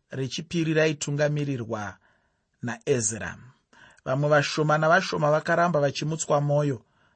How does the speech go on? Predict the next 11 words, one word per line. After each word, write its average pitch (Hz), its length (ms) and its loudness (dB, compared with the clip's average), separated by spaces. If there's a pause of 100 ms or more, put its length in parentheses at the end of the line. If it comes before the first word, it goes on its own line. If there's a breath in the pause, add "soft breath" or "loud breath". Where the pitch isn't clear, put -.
(180)
vachiteverawo. 117 960 -4 (520 soft breath)
Panguva 160 440 4
iyo 156 220 4
yose 151 580 2 (400)
vainge 156 380 2
vadzokera 147 1000 0 (380 soft breath)
vakanogara 151 600 2
Judhea 117 420 0
neJerusarema, 127 920 -4 (380 soft breath)
vaisvika 143 680 2
zviuru 113 720 -6